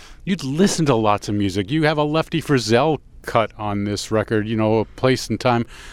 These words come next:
Lots of rock and country didn't intersect a lot in those days, or they were just beginning to. What did it sound like to you?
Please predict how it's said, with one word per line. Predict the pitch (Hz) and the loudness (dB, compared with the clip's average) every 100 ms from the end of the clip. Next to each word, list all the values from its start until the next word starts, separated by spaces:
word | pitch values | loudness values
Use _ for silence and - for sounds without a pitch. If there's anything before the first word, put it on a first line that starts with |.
| - - | -8 2
Lots | 120 - | 2 4
of | 123 117 | 0 4
rock | 123 - | 2 2
and | 117 | -6
country | - 123 120 | -2 -4 -2
didn't | 107 117 117 | 0 2 4
intersect | 120 117 - 117 123 123 | 2 2 2 0 0 0
a | |
lot | 113 101 107 - | 0 2 0 -4
in | 120 104 95 98 | -4 -2 0 0
those | 92 90 85 | -2 -4 -6
days, | - 101 90 104 101 | -4 -4 -2 -2 -2
or | 98 95 | -2 -4
they | 95 110 | -8 -8
were | 110 95 | -6 -6
just | 92 113 - | -4 -6 -4
beginning | 104 107 120 - | -2 0 0 0
to. | 110 95 - - - - - | -2 -4 -6 -16 -16 -16 0
What | 196 214 | 0 2
did | 226 | 0
it | - | 0
sound | - 180 185 165 | 0 4 6 4
like | 135 135 170 - - - - - | 0 0 0 -2 -6 -12 -16 -10
to | 104 | -6
you? | 95 | -4